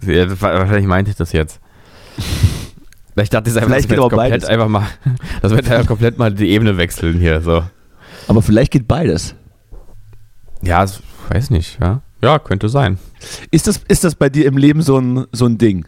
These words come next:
Speaker 1: Mhm.
Speaker 2: Dass du dann, dass du dann,
Speaker 1: Das
Speaker 2: wenn du, wenn du, wenn du duschen gehst und dann guckst du so in, in die Buchse und denkst,
Speaker 1: <laughs>
Speaker 2: „Ach, schon wieder eine
Speaker 1: Nee.
Speaker 2: Schleifspur.“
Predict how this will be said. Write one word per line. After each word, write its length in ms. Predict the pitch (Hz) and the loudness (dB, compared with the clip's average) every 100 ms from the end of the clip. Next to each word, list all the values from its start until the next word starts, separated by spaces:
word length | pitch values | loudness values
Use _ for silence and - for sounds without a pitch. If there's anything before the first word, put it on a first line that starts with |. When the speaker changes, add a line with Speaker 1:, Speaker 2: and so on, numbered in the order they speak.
| _ _ _ - - - - - - | _ _ _ -20 -20 -20 -20 -20 -4
Speaker 1:
Mhm. 300 | 101 110 80 78 | 2 2 2 -2
Speaker 2:
Dass 120 | 98 | 0
du 60 | |
dann, 360 | 98 101 87 104 | 2 2 2 -2
dass 200 | - 120 | 0 -2
du 60 | 113 | 2
dann, 100 | 113 | 0
Speaker 1:
Das 80 | 110 | 2
Speaker 2:
wenn 100 | 120 | 2
du, 180 | 120 117 | 2 2
wenn 120 | 117 | 2
du, 160 | 113 - | 2 2
wenn 100 | 117 | 2
du 60 | 107 | 4
duschen 280 | 135 139 | 2 2
gehst 260 | 123 127 - | 2 2 2
und 60 | 113 | 0
dann 140 | 110 | 2
guckst 280 | 139 - - | 0 -2 -2
du 40 | |
so 180 | 110 107 | 2 2
in, 80 | 104 | 2
in 120 | - | 2
die 60 | 110 | 2
Buchse 280 | - 131 - | 2 -2 0
und 60 | 107 | 2
denkst, 180 | 101 - | 2 2
Speaker 1:
<laughs> 60 | - | 2
Speaker 2:
„Ach, 280 | - - 101 - - - - - | 0 -2 -6 -6 -20 -20 -20 -12
schon 360 | - - 180 147 | -4 0 2 4
wieder 140 | 139 | 4
eine 100 | 127 | 2
Speaker 1:
Nee. 60 | 113 | 0
Speaker 2:
Schleifspur.“ 600 | 120 104 110 - 95 87 | 2 2 0 0 2 2